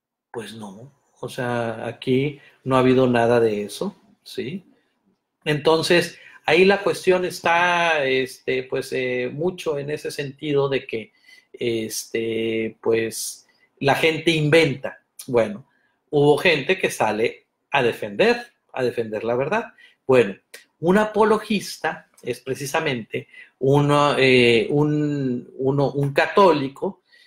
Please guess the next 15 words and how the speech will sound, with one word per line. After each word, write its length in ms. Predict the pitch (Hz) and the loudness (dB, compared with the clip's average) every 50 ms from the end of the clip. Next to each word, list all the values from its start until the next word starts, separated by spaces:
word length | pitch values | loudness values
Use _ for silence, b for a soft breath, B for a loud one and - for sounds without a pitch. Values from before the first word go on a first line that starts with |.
| b b b _ _ _ | b b b _ _ _
que, 520 | - 135 139 156 175 185 - - - - - | 0 2 4 4 2 2 0 -4 -10 -10 -6
este, 500 | 123 117 107 - - - 123 113 107 101 | -4 -4 -4 -6 -8 -8 -8 -8 -8 -10
sale 720 | - - - 143 139 147 151 151 165 175 - - _ _ _ | -12 -6 0 2 4 4 4 2 0 -2 -2 -6 _ _ _
a 180 | - 135 127 123 | -2 0 0 2
defender 580 | 120 120 107 - - 113 110 113 135 151 156 | 2 0 0 0 -4 -6 -2 2 2 2 4
la 140 | 175 185 190 | 2 0 0
verdad 440 | 202 202 190 175 147 160 190 - b b b b b b _ _ | 0 0 0 0 0 -2 -2 -6 b b b b b b _ _
con 300 | - 208 214 220 233 220 | 4 6 6 6 6 4
razonamientos. 1300 | 220 190 202 180 151 - - - 170 160 151 151 147 135 113 104 92 - _ _ _ _ - - _ _ _ _ _ _ _ | 4 4 4 4 4 2 2 2 2 4 4 0 -2 -2 -4 -6 -6 -8 _ _ _ _ -20 -20 _ _ _ _ _ _ _
Recuerden, 600 | - 131 120 - - 160 143 135 107 95 85 - _ _ - - _ _ _ _ _ _ _ _ _ _ _ _ _ _ _ _ _ _ _ _ | -8 -8 -6 0 2 2 2 2 -2 -4 -8 -10 _ _ -20 -20 _ _ _ _ _ _ _ _ _ _ _ _ _ _ _ _ _ _ _ _
el 320 | 160 151 151 147 139 139 | 0 2 2 2 -2 -6
insulto, 920 | 139 131 - - - 254 277 262 220 - - - 262 285 277 - - _ _ _ _ _ _ _ _ _ _ _ _ _ _ | -8 -8 -10 -6 -4 -2 -2 -2 -4 -6 -4 -2 -2 -2 -2 -8 -16 _ _ _ _ _ _ _ _ _ _ _ _ _ _
¿sí? 380 | _ - 117 117 156 214 233 - | _ -16 -14 -12 -12 -12 -12 -8
El 180 | 120 117 117 113 | -8 -8 -8 -8
insulto 960 | 113 120 117 110 - - - 226 240 233 220 226 - - 269 277 277 277 _ | -10 -14 -14 -14 -14 -8 -6 -4 -4 -4 -6 -10 -10 -8 -8 -8 -8 -10 _